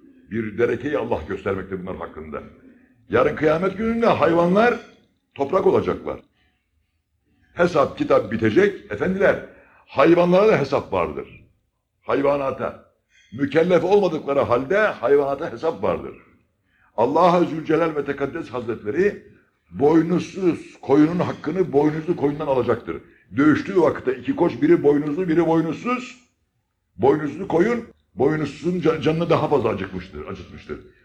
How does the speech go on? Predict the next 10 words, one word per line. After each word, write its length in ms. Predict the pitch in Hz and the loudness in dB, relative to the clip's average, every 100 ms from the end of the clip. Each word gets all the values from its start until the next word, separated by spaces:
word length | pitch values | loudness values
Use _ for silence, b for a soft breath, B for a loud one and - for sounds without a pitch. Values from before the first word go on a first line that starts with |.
| b | b
Bunun 220 | 113 208 | 0 2
dahi 160 | 196 165 | 4 4
hesabı 380 | 165 - 151 135 | 4 2 2 2
sorulacaktır. 600 | 110 98 87 85 - 76 - B 101 | 0 2 2 -2 -4 -8 -8 B 2
Vallahi 640 | 165 220 202 185 151 226 | 4 4 4 4 2 2
böyle 200 | 202 190 | 4 4
olacaktır, 500 | 196 170 147 - 240 | 4 2 0 -4 -6
billahi 440 | 202 196 165 147 190 | -8 -2 0 2 0
böyle 160 | 165 | -2
olacaktır. 420 | 135 104 78 - | -4 -6 -10 -18